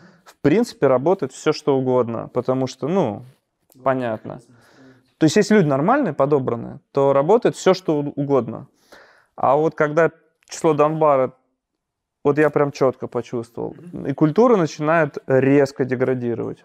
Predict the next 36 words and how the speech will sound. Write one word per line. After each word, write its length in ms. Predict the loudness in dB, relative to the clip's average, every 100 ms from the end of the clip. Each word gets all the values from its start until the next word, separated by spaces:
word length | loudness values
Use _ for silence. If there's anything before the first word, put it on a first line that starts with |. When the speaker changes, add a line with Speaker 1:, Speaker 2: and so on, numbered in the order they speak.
| _
Speaker 1:
потому 340 | -4 -2 -2 -4
что, 160 | -4
ну, 360 | -2 0 -2 -8 _
а 80 | -12
что 180 | 0 2
это, 140 | 2
кто 200 | -2 -4
все 160 | -4 -6
эти 120 | -6
люди? 340 | -6 -8 -12 -20 _ _ _ _ _
То 80 | -8
есть 100 | -2
ты 60 | 0
заходишь, 420 | 0 2 2 2
ты 100 | 0
этого 220 | 0 -2
не 120 | -6
знаешь, 280 | -6 -6 -6
этого 220 | -6 -4
не 120 | -4 -6
знаешь. 420 | -6 -8 -10 _ _
Атмосфера 500 | -4 -4 0 2 2
меняется 440 | 0 -2 -2 -4
сразу, 560 | -6 -2 2 0 -2 -12 _ _ _ _ _
и 60 | 4
это 240 | 4 4
отмечают 460 | 0 -2 -2 -4 -4
все. 400 | -10 -6 -4 -6 -16 _
Speaker 2:
Мгм. 220 | -20 -20 -12 -2
Speaker 1:
А 260 | 0 2
некоторые 380 | -2 -4 -2 -2
особо 220 | -2 -6
чувствительные 440 | -6 -8 -6 -6 -10
старички 440 | -6 -8 -6 -4
начинают 360 | -4 -6 -8 -8
уходить. 480 | -4 -4 -4 -8